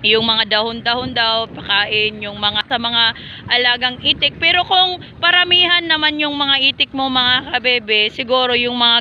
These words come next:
ganyan, mabuti lang yan siguro, mga kabebe, kung semi-poultry, yung mga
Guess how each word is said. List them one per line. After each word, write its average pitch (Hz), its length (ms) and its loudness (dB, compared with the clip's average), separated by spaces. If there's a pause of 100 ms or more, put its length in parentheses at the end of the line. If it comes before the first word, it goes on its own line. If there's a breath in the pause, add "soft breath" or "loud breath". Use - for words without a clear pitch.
ganyan, 226 400 0 (320 loud breath)
mabuti 277 560 0
lang 277 240 2
yan 269 160 0
siguro, 254 480 0
mga 247 320 0
kabebe, 233 480 0
kung 233 160 -4
semi-poultry, 226 1120 -2
yung 220 160 -6
mga 208 480 -2